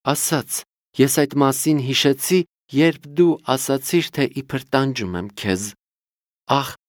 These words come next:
անչափ խղճում եմ նրան»։ Բայց Գազանորսն ինքն այդ մասին խոսում էր շատ հանգիստ։ «Գազանորսը հարի անդադարի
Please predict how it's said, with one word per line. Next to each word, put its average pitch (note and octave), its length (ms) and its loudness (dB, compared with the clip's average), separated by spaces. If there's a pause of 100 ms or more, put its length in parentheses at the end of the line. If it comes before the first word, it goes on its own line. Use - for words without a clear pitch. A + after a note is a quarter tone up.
(280)
անչափ D3 440 0 (100)
խղճում A#2+ 480 -4
եմ F2+ 160 -4
նրան»։ F2 300 -12 (480)
Բայց B2 220 0 (180)
Գազանորսն B2 720 0
ինքն A#2 240 -4
այդ A#2+ 160 -4
մասին A#2 380 0 (180)
խոսում C#3 400 0
էր A2 80 -6
շատ - 400 -2
հանգիստ։ C3+ 540 -6 (680)
«Գազանորսը B2+ 720 0
հարի B2+ 220 0
անդադարի B2+ 440 -2